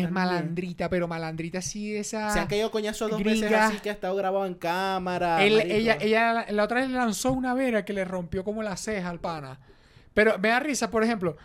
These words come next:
Speaker 1: cuando ese pana tenía, antes de estar con esa jeva, cuando él tenía seis meses en la, eh, cuando seis meses que se pegó, siete meses, una cosa así.
Speaker 2: Que tenía el programa en OnlyFans. ¿Te acuerdas del programa de él
Speaker 1: Antes,
Speaker 2: en
Speaker 1: no, antes de
Speaker 2: OnlyFans?
Speaker 1: eso,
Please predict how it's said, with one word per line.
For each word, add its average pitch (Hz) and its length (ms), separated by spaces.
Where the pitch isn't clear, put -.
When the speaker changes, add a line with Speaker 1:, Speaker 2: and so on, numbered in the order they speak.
Speaker 1:
cuando 214 240
ese 320 160
pana 294 240
tenía, 254 280
antes 196 120
de 196 60
estar 196 200
con 233 140
esa 220 180
jeva, 147 320
cuando 214 220
él 220 80
tenía 269 280
seis 262 400
meses 262 320
en 233 120
la, 220 160
eh, 208 200
cuando 202 240
seis 233 180
meses 247 260
que 226 60
se 226 100
pegó, 180 320
siete 185 260
meses, 175 300
una 180 160
cosa 208 140
así. 170 320
Speaker 2:
Que 175 100
tenía 175 220
el 165 60
programa 196 340
en 202 80
OnlyFans. 165 560
¿Te 135 80
acuerdas 160 240
del 208 80
programa 202 340
de 196 40
él 202 100
Speaker 1:
Antes, 208 80
Speaker 2:
en 202 60
Speaker 1:
no, 214 180
antes 196 120
de 196 60
Speaker 2:
OnlyFans? 185 140
Speaker 1:
eso, 143 140